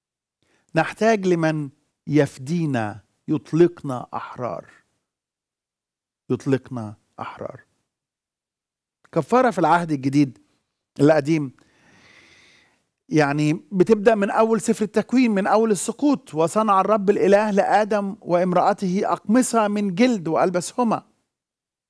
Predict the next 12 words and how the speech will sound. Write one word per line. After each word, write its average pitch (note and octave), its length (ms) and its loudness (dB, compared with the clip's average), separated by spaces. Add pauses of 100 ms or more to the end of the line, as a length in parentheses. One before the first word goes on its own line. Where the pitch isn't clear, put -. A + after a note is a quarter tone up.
(640)
دي A3 160 0
من A3 200 0 (200)
أول، B3 720 2 (380)
أول C4 320 2
ذكر F#3+ 380 0
للكفارة، F3 760 -2 (1800)
إن G3 100 2
الله F#3+ 240 2 (340)
كفر، F3+ 640 0 (340)
ستر F3 880 -2 (520)
عورتهما D#3+ 800 -2 (1120)
وكفر D#3 800 2